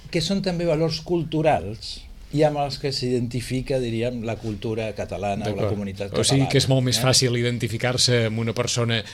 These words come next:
Speaker 2: humil, disciplinada, eh, professional, que no aconseguir-ho per, <laughs> de motu propio.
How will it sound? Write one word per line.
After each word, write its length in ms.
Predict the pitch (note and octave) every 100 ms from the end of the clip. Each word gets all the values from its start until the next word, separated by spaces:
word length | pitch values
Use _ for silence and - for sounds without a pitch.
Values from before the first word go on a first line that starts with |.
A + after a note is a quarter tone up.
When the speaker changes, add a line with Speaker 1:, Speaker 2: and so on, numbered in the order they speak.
| - -
Speaker 2:
humil, 440 | A2 B2 B2 A#2+
disciplinada, 880 | A2+ A2 B2+ B2 A2+ A2 A#2 A2 A2+ G#2 - -
eh, 200 | G2 G2+ G2+
professional, 720 | A2 A#2 A2 A#2 A#2 B2+ C#3 - -
que 140 | - B2
no 340 | C3 C3+ C#3+
aconseguir-ho 800 | A2 - B2+ - A2+ A#2 A#2 A2+ G2+
per, 160 | B2+ A2+ - - C#3
<laughs> 340 | - - D3
de 60 | C#3+
motu 340 | D#3 D3+ C#3 A#2+
propio. 420 | A2+ F#2+ - G2